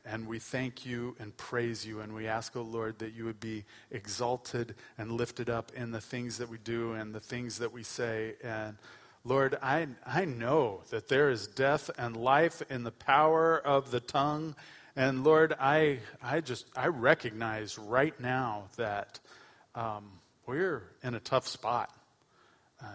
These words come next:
in the United States. We're in a tough spot, and words are killing people.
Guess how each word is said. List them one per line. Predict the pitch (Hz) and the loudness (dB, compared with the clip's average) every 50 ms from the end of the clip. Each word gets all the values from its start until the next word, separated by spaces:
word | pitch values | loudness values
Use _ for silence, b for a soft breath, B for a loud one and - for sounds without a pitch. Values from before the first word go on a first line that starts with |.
| 101 101 - - - | -16 -18 -18 -16 -12
in | 120 120 | -10 -8
the | 120 117 | -6 -6
United | 117 113 113 113 113 110 | -6 -4 -4 -6 -6 -6
States. | - - - 110 101 95 - - - - | -8 -10 -10 -10 -10 -10 -12 -14 -12 -10
We're | 120 143 160 143 127 113 | -8 -6 -6 -6 -6 -8
in | 117 110 | -8 -10
a | 101 | -12
tough | - - - 123 - - | -8 -4 -4 -4 -4 -4
spot, | - - - 104 95 98 - - _ _ - | -8 -10 -8 -10 -10 -10 -14 -18 _ _ -10
and | 104 101 101 101 98 95 | -10 -10 -10 -10 -8 -2
words | 113 127 143 160 165 160 151 - - - b b b b b b b b - | 2 2 4 4 2 0 -4 -8 -10 -10 b b b b b b b b -12
are | 98 - - | -12 -12 -8
killing | - - 156 156 151 135 117 107 | 4 6 6 6 6 2 -4 -8
people. | - - 110 101 - - 98 101 - | -12 -14 -14 -14 -14 -18 -20 -20 -20